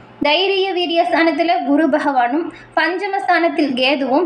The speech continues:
பாக்கியஸ்தானத்துல சூரியன், புதன், சுக்கிரன், செவ்வாய் இந்த நான்கு கிரகங்களும் ஒரு சேர அமைஞ்சிருக்கு. லாபஸ்தானத்துல சனி மற்றும் ராகுவும் இருக்கக்கூடிய ஒரு கிரக நிலைகள் இந்த மாசம்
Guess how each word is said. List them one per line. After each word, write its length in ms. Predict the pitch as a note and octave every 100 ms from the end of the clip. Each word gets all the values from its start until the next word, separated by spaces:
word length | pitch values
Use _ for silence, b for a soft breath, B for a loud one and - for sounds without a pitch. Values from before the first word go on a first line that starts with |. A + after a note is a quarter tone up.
| - - B3+
பாக்கியஸ்தானத்துல 840 | B3+ C4+ D4+ D#4 D4 C#4+ D4 D#4 G#4
சூரியன், 680 | - C#4+ D4+ D4+ C4+ C#4+ B3+
புதன், 480 | C4+ C4+ C4+ E4+ E4
சுக்கிரன், 420 | D4 E4 D#4 E4
செவ்வாய் 420 | D#4 C4 B3+ - -
இந்த 140 | B3
நான்கு 380 | A#3 A#3 D4+ D4
கிரகங்களும் 520 | C4 C#4 D#4 D4 -
ஒரு 180 | C4+ C4
சேர 320 | C#4 C#4+ E4 -
அமைஞ்சிருக்கு. 500 | A#3 A3 G#3+ G#3+ - - - B B B
லாபஸ்தானத்துல 800 | B3 A3+ C4+ E4+ E4 E4 F4+ F4+
சனி 280 | G4 F4 E4+
மற்றும் 400 | F4 D#4+ F4 E4+
ராகுவும் 420 | D4 C#4+ E4 F4
இருக்கக்கூடிய 640 | E4 D4+ E4 C#4 D4+ D4+ G4+
ஒரு 240 | D#4+ C4 B3+
கிரக 300 | C#4 C#4+ F4
நிலைகள் 400 | E4+ D4 D#4 -
இந்த 200 | C4+ C4+
மாசம் 360 | C4+ B3+ E4